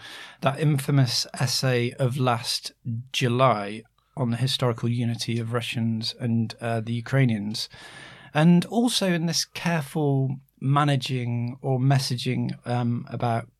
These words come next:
Stalin's crimes and the manipulation of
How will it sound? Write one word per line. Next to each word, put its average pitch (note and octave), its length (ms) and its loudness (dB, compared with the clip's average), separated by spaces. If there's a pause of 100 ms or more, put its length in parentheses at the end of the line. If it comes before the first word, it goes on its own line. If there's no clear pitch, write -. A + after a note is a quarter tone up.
(100)
Stalin's A2+ 500 0
crimes B2 920 0
and A2 160 -4
the A2 60 -2
manipulation A#2 720 -2
of A2+ 180 -6